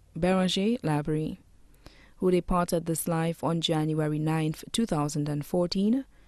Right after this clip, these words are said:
and was laid to rest on January twenty-fourth, two thousand and fourteen. He would have been celebrating his eightieth birthday today, and is loved and missed dearly by his wife and family.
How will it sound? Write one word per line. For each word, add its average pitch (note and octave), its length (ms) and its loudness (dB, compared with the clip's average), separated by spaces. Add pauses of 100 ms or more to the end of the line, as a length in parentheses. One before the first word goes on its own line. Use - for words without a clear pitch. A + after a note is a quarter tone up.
(240)
and F#3+ 140 2
was F3+ 140 2
laid E3+ 220 2
to E3+ 100 0
rest D#3 380 0
on D#3 100 0
January D3+ 560 2
twenty-fourth, F3 680 -2
two G3+ 100 0
thousand D3 420 -2
and C#3+ 160 -2
fourteen. D3+ 640 -2 (760)
He F#3 120 -2
would E3+ 140 6
have D#3+ 120 -2
been D3 180 2
celebrating E3 760 0
his D#3+ 300 -2
eightieth E3+ 460 0
birthday G3+ 340 0
today, G#3 400 0 (680)
and E3 140 0
is E3 180 0
loved F3 480 2 (1080)
and A3 260 2
missed - 540 -4
dearly D#3 520 -2
by E3 140 0
his D#3+ 280 -2
wife E3 380 0
and D3+ 260 0
family. D3+ 600 -2